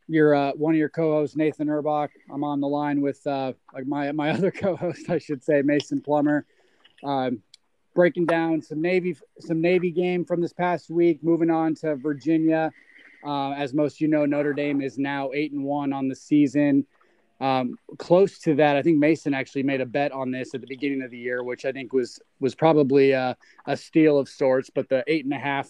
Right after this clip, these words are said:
uh, uh, win, win point spread, or whatever you wanna call it, uh, should hit hopefully this coming week against Virginia.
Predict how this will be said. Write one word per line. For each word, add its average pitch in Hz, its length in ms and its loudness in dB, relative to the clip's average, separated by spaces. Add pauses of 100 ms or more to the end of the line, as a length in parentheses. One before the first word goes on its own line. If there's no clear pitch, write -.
(100)
uh, 127 280 -2 (1000)
uh, 127 140 0
win, 151 320 2 (100)
win 165 280 2
point 135 340 -6
spread, 131 420 -4
or 127 80 -2
whatever 131 220 -4
you 135 100 0
wanna 131 180 -6
call 131 340 0
it, 127 160 -6 (440)
uh, 127 280 -2 (100)
should 185 300 2
hit 151 240 2
hopefully 147 400 2
this 139 160 -2
coming 139 320 -2
week 139 160 0
against 131 320 -10
Virginia. 135 600 -4